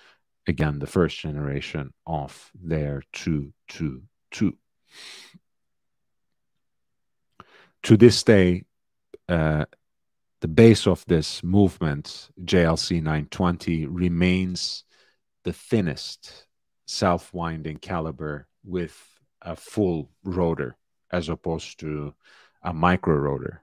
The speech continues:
or as opposed to a peripheral rotor. This is lot eighteen. Two Audemars Piguet jumbos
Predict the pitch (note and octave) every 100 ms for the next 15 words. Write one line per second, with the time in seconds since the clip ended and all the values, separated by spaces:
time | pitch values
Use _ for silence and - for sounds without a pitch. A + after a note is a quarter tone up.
0 | _ - D2 D2+ D#2 - D#2 - D#2 D2
1 | - F#2 B2 - E2+ - - _ _ D#2+
2 | C2 G1+ - _ _ _ _ _ _ _
3 | _ _ _ _ _ _ _ _ D2+ -
4 | D#2 C#2+ C2 - - - - _ _ _
5 | _ _ _ _ _ _ _ _ _ -
6 | D#2+ D2 - - - F2 E2+ - G2 D#2+
7 | F2 A#2 _ _ _ _ _ _ _ _
8 | _ _ _ _ _ _ _ _ _ _
9 | _ _ _ _ _ _ _ _ _ _
10 | _ _ _ _ - - A2 G#2+ F2 -
11 | _ _ _ _ _ _ _ _ _ _
12 | _ _ _ G2+ F2+ F2+ E2+ F2+ E2 E2+
13 | D2+ F2+ E2+ E2 D#2+ D#2 D#2